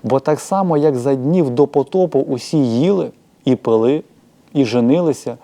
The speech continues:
і заміж виходили, аж до того дня, поки Ной не війшов до ковчегу, і не знали, аж поки не прийшов потоп і не знищив все».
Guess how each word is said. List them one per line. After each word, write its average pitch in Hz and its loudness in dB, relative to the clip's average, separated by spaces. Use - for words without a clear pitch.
і 131 2
заміж 151 -2
виходили, 139 0
аж 151 0
до 139 -2
того 165 2
дня, 151 -2
поки 151 -2
Ной 156 0
не 147 2
війшов 143 0
до 135 2
ковчегу, 156 0
і 208 4
не 208 6
знали, 180 0
аж 131 -2
поки - 0
не 139 2
прийшов 139 0
потоп 143 -2
і 143 0
не 143 0
знищив 147 -6
все». - -16